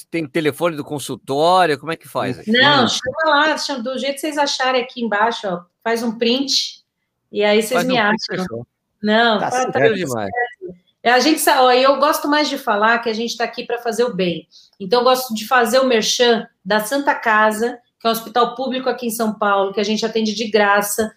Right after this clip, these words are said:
Speaker 2: os atletas, corredores e afins, outras modalidades esportivas fomentados pelo governo. Então, eu tô lá todas as terças, o pessoal tem como acessar lá pelas redes sociais, agenda, a gente atende de graça, faz os exames e trata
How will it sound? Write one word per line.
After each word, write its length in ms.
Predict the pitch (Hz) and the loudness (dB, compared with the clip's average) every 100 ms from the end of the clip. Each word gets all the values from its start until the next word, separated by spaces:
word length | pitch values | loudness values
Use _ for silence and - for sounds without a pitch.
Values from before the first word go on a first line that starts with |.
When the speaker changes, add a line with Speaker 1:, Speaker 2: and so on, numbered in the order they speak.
| _ - | _ -8
Speaker 2:
os 140 | 202 | 0
atletas, 640 | 214 220 226 226 226 226 | 2 4 4 4 2 -2
corredores 720 | - 208 202 180 208 220 202 | 2 2 2 4 4 4 2
e 100 | 214 | 4
afins, 500 | 233 233 - 240 233 | 4 4 -2 0 2
outras 460 | 233 240 349 269 226 | 4 2 2 0 -2
modalidades 540 | 240 220 220 214 190 - | -2 2 2 2 0 -8
esportivas 560 | - 185 - 262 277 - - _ | -6 -6 -4 -4 -4 -6 -20 _
fomentados 720 | - 302 339 320 294 285 - | 0 2 4 4 4 2 0
pelo 240 | 302 285 | -2 -2
governo. 680 | 285 320 240 247 226 180 160 _ _ _ | -2 0 2 4 2 0 -6 _ _ _
Então, 560 | 208 208 233 269 277 262 | -4 0 2 2 2 4
eu 220 | 240 247 | 2 4
tô 120 | 277 | 2
lá 180 | 254 247 | 2 2
todas 280 | 269 294 311 | 0 0 -2
as 200 | 285 - | -4 0
terças, 480 | 233 233 247 - 427 | 2 4 0 -8 -10
o 100 | - | -4
pessoal 440 | 220 - 226 220 - _ - | -4 2 2 2 -4 _ 0
tem 200 | 247 269 | 0 0
como 200 | 269 254 | -2 0
acessar 480 | 233 233 220 226 214 | -2 -4 -2 0 2
lá 140 | 208 | 0
pelas 260 | 214 202 190 | 0 -2 -2
redes 140 | 202 | -4
sociais, 380 | 208 - 208 208 | -4 -4 -2 2
agenda, 640 | 233 208 185 226 269 285 | 2 2 4 4 4 2
a 20 | |
gente 260 | 233 240 - | 0 -2 -4
atende 420 | - - 294 349 | -6 -2 0 0
de 100 | 294 | 0
graça, 260 | 240 240 233 | 2 2 0
faz 180 | 247 247 | -4 -4
os 120 | 233 | -6
exames 640 | 208 185 208 254 294 311 - _ 240 | -6 0 2 4 2 0 -6 _ -6
e 240 | 277 - | -6 -4
trata 520 | 247 247 277 285 277 | 2 2 2 0 -4